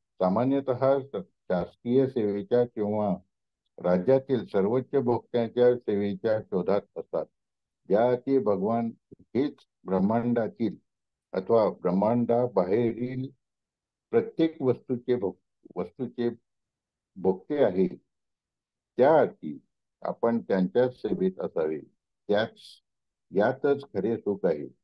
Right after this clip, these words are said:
एकदा भगवंतांच्या अर्थात परम शासकाच्या सेवेत संलग्न झाल्यावर कोणीही सेवानिवृत्त होण्याची इच्छा बाळगीत नाही.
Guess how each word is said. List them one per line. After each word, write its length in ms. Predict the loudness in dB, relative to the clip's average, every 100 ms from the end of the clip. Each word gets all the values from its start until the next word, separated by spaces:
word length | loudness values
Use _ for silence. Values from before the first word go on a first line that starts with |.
| _ _ _ _ -12
एकदा 400 | -12 -6 0 0 -2 _ _ _ _ _ _ _ _ _ _
भगवंतांच्या 720 | 0 2 2 2 0 0 0 0 -2
अर्थात 380 | -4 0 0 0 _ 0
परम 320 | 0 0 -4 -10 _ _ -6
शासकाच्या 760 | -2 -2 -2 -2 0 0 0 0
सेवेत 340 | 2 2 2 0
संलग्न 500 | -4 -2 -4 -4 -6
झाल्यावर 440 | -2 0 0 0 -2 -4
कोणीही 500 | -2 0 2 2 0
सेवानिवृत्त 760 | 0 0 0 0 -2 -4 -4 -2
होण्याची 640 | 0 2 2 0 -8 -14 -14
इच्छा 240 | -6 -2
बाळगीत 380 | 0 0 -2 -6 -16
नाही. 240 | -18 -18